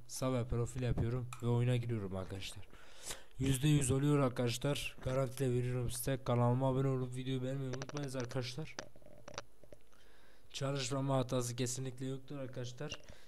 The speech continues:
Tek bilgisayarınızda Java şey olması gerek. Bilginiz olsun, Java kurulu olması gerek. Sync player yapıyoruz. Kanka yapıyorum. Bir dakika arkadaşlar. Evet, sync player yapıyoruz. Şunu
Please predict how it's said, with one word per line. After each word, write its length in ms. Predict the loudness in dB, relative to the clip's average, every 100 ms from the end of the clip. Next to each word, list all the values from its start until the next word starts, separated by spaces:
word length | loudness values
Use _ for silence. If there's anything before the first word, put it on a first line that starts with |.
| -6
Tek 240 | 0 0 2
bilgisayarınızda 640 | 0 4 4 4 4 2
Java 500 | 4 6 6 6 4 -4 -10 -10 -4
şey 160 | 0
olması 380 | 2 2 0 0
gerek. 340 | 0 0 0 -2
Bilginiz 300 | -4 -2 0
olsun, 300 | 0 0 2
Java 220 | 2 2
kurulu 280 | 0 0 0
olması 320 | 2 0 0
gerek. 240 | -2 -2
Sync 260 | -4 -6 -2
player 240 | 0 2
yapıyoruz. 600 | 0 0 0 -2 -4 -6 -10 -12 -12 -12 -12 -12 -12 -12 -10
Kanka 300 | -8 -4 -2
yapıyorum. 380 | -2 -2 -4 -4
Bir 100 | -4
dakika 240 | -6 -6 -8
arkadaşlar. 680 | -8 -8 -8 -8 -8 -8 -8
Evet, 280 | -4 -4 -4
sync 220 | -6 -4
player 300 | -2 0 0
yapıyoruz. 600 | -2 -2 -2 -2 -4 -8 -10 -12 -12 -12 -12 -12 -12 -12 -12 -12 -10
Şunu 440 | -6 0 2 2